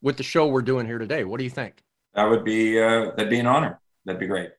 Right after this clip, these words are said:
Speaker 1: Yeah, I think this is the direction we should go, because if we could put the segment of this show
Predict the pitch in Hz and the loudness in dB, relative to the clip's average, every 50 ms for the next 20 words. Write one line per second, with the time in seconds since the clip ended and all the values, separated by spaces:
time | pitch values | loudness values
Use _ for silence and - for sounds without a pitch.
0 | _ _ _ _ - 143 127 101 180 - - 151 147 196 208 202 - 190 185 170 | _ _ _ _ 0 0 2 2 2 2 0 2 2 2 0 0 0 -2 -2 -2
1 | - 151 131 131 135 123 135 135 143 143 139 - 135 123 123 117 - 117 101 127 | -4 -6 -6 -6 -4 -2 0 2 2 2 0 -2 -4 -6 -6 -6 -8 -8 -6 -4
2 | 131 123 113 98 113 101 - 127 117 117 110 - - - 127 117 - - 175 208 | -2 -2 -2 -4 -6 -6 -4 -4 -4 -4 -8 -10 -10 -8 -8 -8 -4 -4 -4 -4
3 | - 180 160 - 170 170 170 - 131 117 - - - 165 160 156 - 123 110 110 | -4 -6 -6 -4 -4 -6 -4 -6 -8 -10 -8 -4 -2 -2 -2 -4 -6 -8 -10 -10
4 | 104 - 127 113 98 117 139 131 - - - 143 117 92 90 - | -10 -10 -10 -10 -6 -6 -8 -8 -6 -6 -4 -4 -4 -4 -6 -12